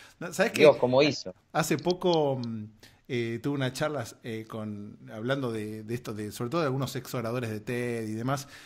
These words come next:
Speaker 1: eh, que una vez me
Speaker 2: Ujú.
Speaker 1: tocó tener una conversación con Martín Palermo,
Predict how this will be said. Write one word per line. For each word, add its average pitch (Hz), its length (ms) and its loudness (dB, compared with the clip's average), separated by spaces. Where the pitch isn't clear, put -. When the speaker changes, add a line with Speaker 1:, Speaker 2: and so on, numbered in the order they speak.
Speaker 1:
eh, 123 160 0
que 143 100 -6
una 147 100 4
vez 175 80 6
me 170 100 4
Speaker 2:
Ujú. - 20 2
Speaker 1:
tocó 151 500 0
tener 131 160 -2
una 135 180 -2
conversación 123 640 0
con 139 140 0
Martín 123 360 0
Palermo, 98 500 -2